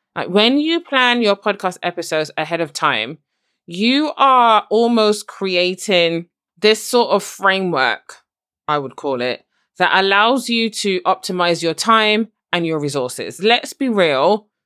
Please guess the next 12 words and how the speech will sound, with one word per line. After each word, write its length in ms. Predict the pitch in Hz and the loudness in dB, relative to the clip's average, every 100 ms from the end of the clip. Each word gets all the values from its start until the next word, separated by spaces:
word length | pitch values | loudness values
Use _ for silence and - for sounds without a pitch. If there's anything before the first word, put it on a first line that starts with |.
| _ _ _ | _ _ _
You 540 | 214 247 262 277 277 - | -2 0 0 0 -2 0
are 180 | 180 175 | 2 2
running 300 | 165 165 165 | 2 0 -2
a 60 | 165 | 0
business, 720 | 254 247 254 240 240 233 - - | 0 0 0 2 2 0 -8 -4
a 100 | 160 | -4
family, 920 | - - 220 220 214 208 202 202 - | -4 0 0 0 -2 0 0 0 0
everything 580 | 233 254 294 294 269 254 | 0 0 -4 -2 -2 2
else 460 | 233 208 269 - - | 2 2 0 -4 -4
that 200 | 175 185 | -4 -4
you 160 | 190 | -10
have 500 | - 202 180 165 165 | -4 2 2 2 -2